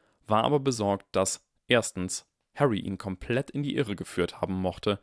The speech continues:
bezüglich dessen, was Granger wahrscheinlich tun würde, und zweitens Harry ihn darüber in die Irre geleitet haben mochte,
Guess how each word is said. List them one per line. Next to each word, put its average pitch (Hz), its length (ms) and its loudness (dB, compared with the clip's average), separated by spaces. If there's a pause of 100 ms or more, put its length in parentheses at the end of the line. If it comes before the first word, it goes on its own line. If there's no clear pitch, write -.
(340)
bezüglich 131 500 -4
dessen, 107 380 0
was - 160 -4
Granger 95 360 -2
wahrscheinlich 87 440 -4
tun 113 360 0
würde, 90 300 2 (1000)
und 147 200 0
zweitens 117 600 -2 (420)
Harry 131 340 2 (120)
ihn 143 160 2
darüber 95 320 0
in 104 100 -2
die - 140 -6
Irre 131 220 2
geleitet 87 420 -2
haben 92 180 0
mochte, 92 480 -2